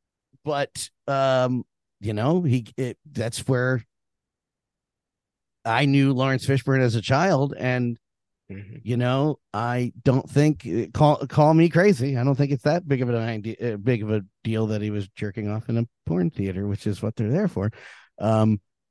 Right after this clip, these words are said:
Speaker 1: however, um, he still has,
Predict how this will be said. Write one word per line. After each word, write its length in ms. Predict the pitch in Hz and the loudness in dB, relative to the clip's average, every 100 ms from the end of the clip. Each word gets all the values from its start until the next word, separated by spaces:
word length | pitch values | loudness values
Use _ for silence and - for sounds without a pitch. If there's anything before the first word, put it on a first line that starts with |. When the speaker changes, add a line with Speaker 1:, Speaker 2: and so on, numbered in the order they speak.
| _ | _
Speaker 1:
however, 560 | - 135 220 160 101 147 _ _ - _ _ _ _ _ _ _ _ _ _ _ _ _ _ - | 0 2 2 0 -4 -12 _ _ -20 _ _ _ _ _ _ _ _ _ _ _ _ _ _ -4
um, 440 | 117 117 113 101 - | 0 0 -2 -6 -12
he 360 | - - 135 151 | -16 -8 0 0
still 300 | - 160 175 | 2 2 2
has, 760 | 160 185 180 127 147 - - | 4 4 4 4 2 0 -8